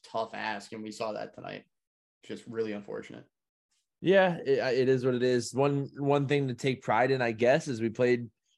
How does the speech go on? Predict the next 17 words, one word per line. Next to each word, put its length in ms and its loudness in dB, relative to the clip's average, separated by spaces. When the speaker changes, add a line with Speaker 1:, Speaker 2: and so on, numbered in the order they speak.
Speaker 2:
spoiler 520 6
for 160 -2
Northeastern, 640 0
they 140 0
were 280 2
fourteenth 420 -2
in 100 -6
pairwise 480 2
coming 280 -4
in. 260 -2
After 300 2
this 280 -2
series, 460 0
they're 220 0
sitting 320 -4
at 120 -6
seventeenth. 680 -4